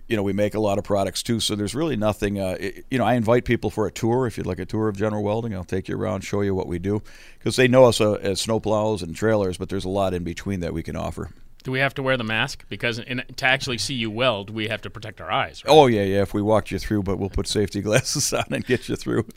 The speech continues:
Speaker 2: I thought you might. Talking with Mark Andel. He's with, uh, General Welding and Fabricating Incorporated. This is Buffalo Means Business on News Radio nine thirty. Of course,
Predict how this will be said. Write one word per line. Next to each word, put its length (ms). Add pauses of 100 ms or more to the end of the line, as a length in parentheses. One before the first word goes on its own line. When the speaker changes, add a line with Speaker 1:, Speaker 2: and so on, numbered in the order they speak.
Speaker 2:
I 120
thought 260
you 40
might. 240 (300)
Talking 380
with 260
Mark 300
Andel. 360
He's 220
with, 160
uh, 120
General 300
Welding 380
and 100
Fabricating 540
Incorporated. 560
This 180
is 140
Buffalo 380
Means 240
Business 360
on 160
News 240
Radio 280
nine 220
thirty. 200
Of 80
course, 300